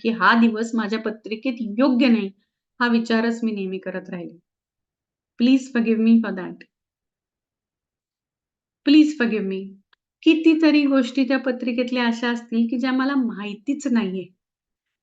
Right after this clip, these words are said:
तरीही माझं आयुष्य गुण्यागोविंदाने चाललेलं आहे. या अज्ञानातल्या सुखाचा मी आनंद घेतच नाहीये. Please forgive me for that.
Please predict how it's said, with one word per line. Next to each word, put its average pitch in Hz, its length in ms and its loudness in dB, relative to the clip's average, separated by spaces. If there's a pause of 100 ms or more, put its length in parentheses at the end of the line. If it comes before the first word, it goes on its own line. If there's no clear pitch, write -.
(140)
तरीही 262 340 4
माझं 226 300 2
आयुष्य 202 420 -2
गुण्यागोविंदाने 202 920 -6
चाललेलं 185 440 -6
आहे. 175 260 -10 (500)
या 262 120 4
अज्ञानातल्या 254 760 2
सुखाचा 202 640 -6
मी 226 160 6
आनंद 190 360 -2
घेतच 185 640 -8
नाहीये. 180 360 -10 (960)
Please 240 220 2 (140)
forgive 208 340 -6
me 220 80 -8
for 202 240 -10
that. 180 280 -12